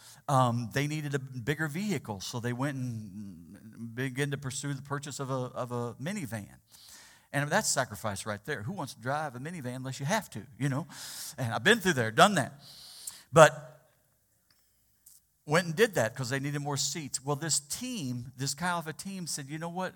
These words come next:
They're stepping up." Because you know what? It's a lot of people were,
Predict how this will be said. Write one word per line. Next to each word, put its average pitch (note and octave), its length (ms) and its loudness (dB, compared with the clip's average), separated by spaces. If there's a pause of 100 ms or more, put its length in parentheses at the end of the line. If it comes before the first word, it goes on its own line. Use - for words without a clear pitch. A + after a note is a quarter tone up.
(160)
They're G3 140 -2
stepping E3+ 460 -6
up." E3+ 300 -6 (240)
Because E3+ 200 -2
you F3+ 80 -8
know G#3+ 60 -2
what? G#3+ 100 -2
It's C3+ 120 -8
a C#3+ 40 -6
lot G3 140 2
of F3 80 -8
people D#3+ 260 -6
were, C3+ 160 -4